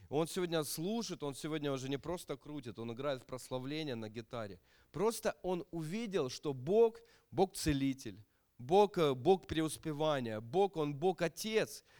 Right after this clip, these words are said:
который заботится, который прикоснулся к сердцу. Иногда я, знаете, возвращаюсь вот опять к этой мысли, если ты себя плохо чувствуешь,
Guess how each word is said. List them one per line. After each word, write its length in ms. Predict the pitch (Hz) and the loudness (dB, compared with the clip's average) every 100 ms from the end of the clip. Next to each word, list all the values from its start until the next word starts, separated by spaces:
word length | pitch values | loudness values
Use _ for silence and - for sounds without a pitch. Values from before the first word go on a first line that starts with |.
| - | -4
который 320 | 139 160 151 | 0 2 2
заботится, 760 | 131 156 170 190 131 101 - - | 2 2 4 2 0 -10 -12 -12
который 260 | 117 139 135 | -8 -4 -4
прикоснулся 680 | 135 131 131 156 143 - | -6 -6 -6 -6 -6 -8
к 60 | 127 | -12
сердцу. 460 | - 165 123 - - - - | -8 -6 -6 -8 -20 -20 -6
Иногда 520 | 131 165 214 190 240 262 | 0 6 6 6 6 6
я, 240 | 226 202 | 6 4
знаете, 360 | 160 233 254 208 | 2 -2 -2 -2
возвращаюсь 680 | 180 175 202 - 262 247 214 | -2 0 -2 0 0 0 0
вот 140 | 175 | -2
опять 320 | 190 247 226 | 0 2 2
к 40 | 220 | 0
этой 260 | 208 196 | 0 0
мысли, 440 | 196 247 - 143 - - - | 0 -2 -2 -6 -8 -12 0
если 260 | 185 - | 0 0
ты 140 | 226 226 | -8 -6
себя 240 | 220 214 | 2 2
плохо 420 | 185 196 247 311 | 2 2 2 0
чувствуешь, 800 | 285 - 269 254 - 160 135 - | -2 0 0 0 -2 -2 -2 -4